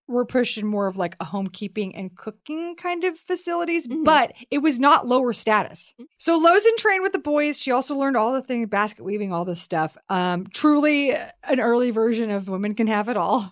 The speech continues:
Speaker 2: Yes.
Speaker 1: And one of the things, besides being a skilled warrior,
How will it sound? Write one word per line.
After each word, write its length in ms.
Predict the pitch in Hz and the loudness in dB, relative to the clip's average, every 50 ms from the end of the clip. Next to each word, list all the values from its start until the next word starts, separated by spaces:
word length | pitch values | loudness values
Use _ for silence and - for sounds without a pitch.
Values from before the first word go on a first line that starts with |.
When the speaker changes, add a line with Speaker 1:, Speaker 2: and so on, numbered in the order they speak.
| _ - | _ -20
Speaker 2:
Yes. 420 | 202 - - - - - - - - _ _ _ - - - - _ _ - | -20 -20 -20 -20 -20 -20 -20 -20 -20 _ _ _ -20 -20 -20 -20 _ _ 0
Speaker 1:
And 300 | 277 269 277 277 277 254 - - | 2 4 4 4 2 0 -4 -8
one 300 | 269 214 247 277 302 370 | -8 -4 -2 0 2 2
of 80 | 403 | 4
the 100 | 415 427 403 - | 4 2 2 2
things, 260 | 330 311 302 285 240 | 0 0 0 0 -2
besides 440 | 226 269 247 - 262 262 262 240 214 | -4 -8 -6 -2 0 0 0 0 -2
being 180 | 247 254 233 | -4 -4 -4
a 60 | 220 214 | -4 -6
skilled 260 | - - 226 202 190 | -6 -4 -4 -4 -4
warrior, 640 | 202 254 320 359 330 254 196 160 165 180 226 220 | -2 -2 0 2 2 2 0 0 -2 -4 -4 -6